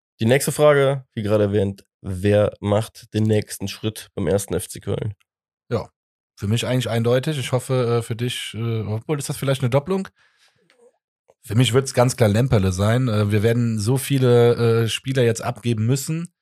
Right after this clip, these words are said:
Speaker 2: Und Lemperle wird seine Spielzeit bekommen. Das heißt für mich nicht, dass er Stammspieler wird nächstes Jahr. Aber das heißt für mich, dass er, er wird behutsam aufgebaut und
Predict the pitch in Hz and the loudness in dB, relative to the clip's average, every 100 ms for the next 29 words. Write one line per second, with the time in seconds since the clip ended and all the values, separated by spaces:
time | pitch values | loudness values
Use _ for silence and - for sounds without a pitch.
0 | _ _ _ - 113 117 127 123 123 127 | _ _ _ -4 -2 0 0 2 2 0
1 | 120 113 - - 160 160 151 131 135 143 | 0 0 -2 -4 -4 0 -2 -2 -2 -2
2 | 160 120 143 180 170 160 147 175 170 151 | 0 0 0 0 0 -2 -2 -4 -2 -2
3 | - 180 196 117 107 101 - 104 - 104 | -4 -4 -4 -2 -2 -2 -2 -4 -4 -4
4 | 110 135 - _ _ _ - 101 110 110 | 0 0 -2 _ _ _ -10 -6 -4 2
5 | 127 120 123 123 - 117 113 117 113 107 | 2 2 -2 -2 0 0 2 2 2 0
6 | 110 131 131 123 170 - 147 143 165 165 | 0 -2 0 0 0 2 2 2 -2 -4
7 | 147 160 170 - 123 123 123 117 | -4 -4 -4 -4 -2 0 -2 -4